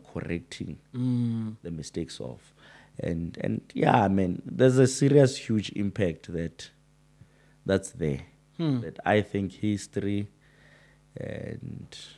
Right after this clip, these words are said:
Speaker 1: denominational background has, has brought about in this, uh, topic of, of fatherhood.
Speaker 2: And I find that, you know, in the church,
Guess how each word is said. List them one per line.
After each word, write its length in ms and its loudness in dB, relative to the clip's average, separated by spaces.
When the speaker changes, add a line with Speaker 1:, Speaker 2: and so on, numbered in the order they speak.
Speaker 1:
denominational 1080 -2
background 960 -6
has, 540 -8
has 240 -10
brought 320 -6
about 420 -8
in 140 -8
this, 400 -12
uh, 40 -12
topic 380 -12
of, 140 -14
of 80 -20
fatherhood. 760 -14
Speaker 2:
And 140 6
I 120 10
find 420 8
that, 440 6
you 160 4
know, 260 4
in 200 6
the 120 8
church, 540 6